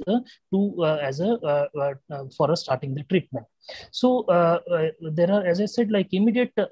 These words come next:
releasing stimulants, they act for, uh, for a only, uh, uh, two to three hours or three to four hours. So that's why whenever you are giving immediate preparation in Inspirol, you have to give,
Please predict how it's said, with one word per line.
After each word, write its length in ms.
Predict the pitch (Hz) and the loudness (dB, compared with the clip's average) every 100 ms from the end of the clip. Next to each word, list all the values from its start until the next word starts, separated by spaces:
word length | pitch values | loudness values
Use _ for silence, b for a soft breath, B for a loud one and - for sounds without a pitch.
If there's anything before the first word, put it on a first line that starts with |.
| 170 | 0
releasing 400 | 175 190 196 190 | 0 0 -2 -2
stimulants, 500 | - 165 170 156 - | -4 -4 -4 -6 -4
they 140 | 156 | -2
act 200 | 160 175 - | 0 -2 -4
for, 160 | 160 | -6
uh, 60 | 156 | -6
for 180 | - 147 | -2 0
a 160 | 170 226 b b | 0 -2 b b
only, 400 | 143 156 175 170 | -2 0 0 -2
uh, 240 | 151 147 143 - 170 | 2 2 0 -6 -6
uh, 160 | 151 151 | -6 -4
two 80 | 220 | -4
to 100 | 214 | -4
three 220 | 175 175 | -4 -2
hours 220 | 165 170 | 0 0
or 60 | 160 | -4
three 180 | 139 202 | -4 -2
to 100 | 185 | -2
four 220 | - 135 | -2 -2
hours. 200 | 127 123 | -2 -4
So 120 | - 175 | -4 0
that's 280 | 175 - | 0 0
why 240 | 214 190 214 226 B | 0 0 0 -8 B
whenever 300 | 160 190 220 | -2 2 4
you 100 | 202 | 4
are 80 | 185 | 2
giving 360 | 156 180 196 170 | 0 -2 -2 -2
immediate 360 | 175 202 208 | -2 -2 -2
preparation 460 | - 156 151 - 143 | -4 -8 -8 -6 -8
in 100 | 143 | -8
Inspirol, 380 | 143 - 147 143 | -10 -6 -4 0
you 100 | 147 | 2
have 140 | 170 | 2
to 80 | 180 | 0
give, 160 | 151 | -2